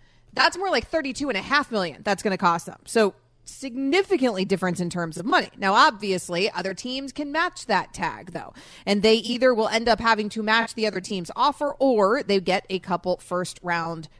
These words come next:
picks in return. Adam Schefter, our E S P N N F L insider, was on the Adam Schefter podcast.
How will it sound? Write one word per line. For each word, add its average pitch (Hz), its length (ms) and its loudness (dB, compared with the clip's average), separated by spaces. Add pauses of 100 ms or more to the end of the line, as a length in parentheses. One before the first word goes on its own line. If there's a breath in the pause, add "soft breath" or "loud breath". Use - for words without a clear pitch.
(140)
picks - 400 -2
in 185 220 -4
return. 170 540 -2
Adam 220 260 6
Schefter, 175 480 0 (220 soft breath)
our 196 140 0
E 254 120 0
S 240 140 4
P 240 140 -4
N 214 160 0
N 233 100 0
F 233 160 -2
L 220 160 2
insider, 214 500 0
was 180 120 -4
on 202 120 2
the 190 120 -4
Adam 208 300 2
Schefter 185 520 -2
podcast. 208 760 2